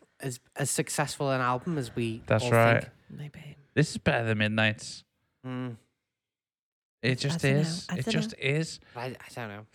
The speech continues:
Speaker 2: Well, I was thinking, 'cause we're kinda, like, h-, homing in on these, like, hundreds,
Speaker 3: Mm.
Speaker 2: hundred and twenty that we've been doing.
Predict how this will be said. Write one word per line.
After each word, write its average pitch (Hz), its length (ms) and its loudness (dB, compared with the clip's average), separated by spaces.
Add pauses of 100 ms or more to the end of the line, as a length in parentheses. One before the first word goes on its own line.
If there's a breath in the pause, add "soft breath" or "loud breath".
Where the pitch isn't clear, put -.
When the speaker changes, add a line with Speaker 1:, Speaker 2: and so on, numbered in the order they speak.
(280 loud breath)
Speaker 2:
Well, - 120 6
I 131 140 10
was 151 160 4
thinking, 110 500 2 (280)
'cause 123 180 10
we're 123 220 10
kinda, 127 320 6
like, 110 300 6 (400)
h-, 131 80 -2 (500)
homing 107 500 6
in 101 180 4
on 98 320 2
these, 101 260 -2
like, 95 260 -4 (560)
hundreds, 92 720 -8 (380)
Speaker 3:
Mm. - 20 -20
Speaker 2:
hundred 85 200 -6
and 90 80 -6
twenty 87 300 -10
that 87 140 -8
we've 92 120 -8
been 98 180 -6
doing. 85 340 -6